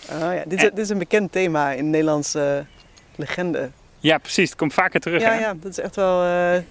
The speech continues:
Speaker 1: daar, eh, dat loopt nooit goed af.
Speaker 2: Nee. Nou, dat is precies wat de mensen ze toen ook al zeiden. "Dit loopt niet goed af." En inderdaad, toen die uiteindelijk overleed,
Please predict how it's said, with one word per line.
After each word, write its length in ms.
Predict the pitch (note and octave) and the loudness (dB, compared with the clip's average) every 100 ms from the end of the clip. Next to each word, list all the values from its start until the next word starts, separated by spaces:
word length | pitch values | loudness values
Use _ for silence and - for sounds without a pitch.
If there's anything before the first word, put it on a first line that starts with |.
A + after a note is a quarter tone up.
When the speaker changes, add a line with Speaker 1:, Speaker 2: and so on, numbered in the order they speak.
| - | -8
Speaker 1:
daar, 580 | - F3 F#3 F3 F3 F3 | 0 2 2 2 2 0
eh, 60 | F3 | 0
dat 180 | F#3 F3+ | -2 2
loopt 160 | G3 G3 | 2 2
nooit 180 | A3 | 0
goed 160 | - A3+ | 0 2
af. 320 | F#3+ D3+ - - | 2 2 -4 -8
Speaker 2:
Nee. 360 | - D3 A#2 - - - | 2 2 2 -6 -18 0
Nou, 200 | F#3+ F#3 | 4 4
dat 160 | F#3+ G3+ | 4 2
is 100 | - | 2
precies 320 | - - G3 | 0 0 2
wat 120 | E3 | 2
de 60 | D3 | 4
mensen 340 | D3+ D3+ C#3 | 4 4 -2
ze 140 | B2 A#2+ | -6 0
toen 220 | C3+ B2+ | 2 2
ook 160 | B2 | 2
al 80 | D3 | 2
zeiden. 280 | C3+ C3+ C3 | 2 2 2
"Dit 160 | C#3+ C#3 | 2 4
loopt 240 | C3 B2+ | 4 4
niet 180 | C3+ B2+ | 0 0
goed 200 | B2+ - | -2 0
af." 320 | C#3 F3+ - - - - - - | 0 0 -2 -16 -16 -16 -16 0
En 440 | D#3 D3+ D3+ D3+ - - | 2 2 0 -4 -6 0
inderdaad, 640 | F3 E3+ C3+ D3+ A#3 - | 4 6 4 4 0 -2
toen 220 | A3+ G3+ | 2 2
die 400 | G3 F#3+ F3+ E3 - - - | 4 2 0 -2 -10 -18 -2
uiteindelijk 460 | D3 D#3+ E3 D3+ - | 2 2 2 0 2
overleed, 720 | C#3 C3+ B2+ D3 B3+ - - | 2 4 4 4 0 -6 -14